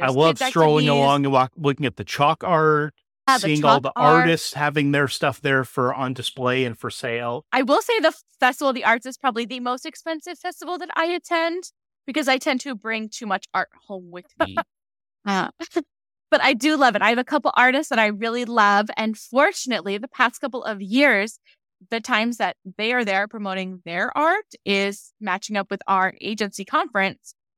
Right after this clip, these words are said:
Speaker 2: So in the past, I've gotten to meet them and, and kind of develop a little bit of a, of a friendship with them. And I, I just love seeing their art in my house.
Speaker 1: That's great. That's really awesome.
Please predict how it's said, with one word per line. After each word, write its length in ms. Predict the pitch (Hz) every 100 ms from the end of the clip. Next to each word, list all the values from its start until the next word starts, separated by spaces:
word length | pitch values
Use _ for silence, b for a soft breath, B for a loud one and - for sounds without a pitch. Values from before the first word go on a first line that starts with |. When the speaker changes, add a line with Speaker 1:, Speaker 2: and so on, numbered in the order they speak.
| _
Speaker 2:
So 340 | - 214 202
in 120 | - 220
the 80 |
past, 240 | 208 226 339
I've 140 | 247
gotten 240 | 226 180 214
to 100 | 202
meet 260 | 190 247 -
them 460 | 262 247 240 240 -
and, 160 | - 208
and 160 | 220 214
kind 160 | 240
of 100 | 220
develop 300 | 202 202 202
a 40 | 202
little 160 | 220
bit 160 | 208 196
of 80 | 190
a, 100 | 180 -
of 80 |
a 80 | 208
friendship 420 | - 240 339 220
with 140 | 196 196
them. 200 | 185 185
And 100 | 196
I, 140 | 190 190
I 100 | 196
just 200 | 202 202
love 160 | 196
seeing 200 | - 208
their 120 | 196 -
art 160 | 196 -
in 60 |
my 120 | 180 175
house. 420 | 190 175 - - -
Speaker 1:
That's 180 | 233 -
great. 340 | 254 269 185 -
That's 240 | 175 -
really 180 | 202 214
awesome. 400 | 208 240 110 90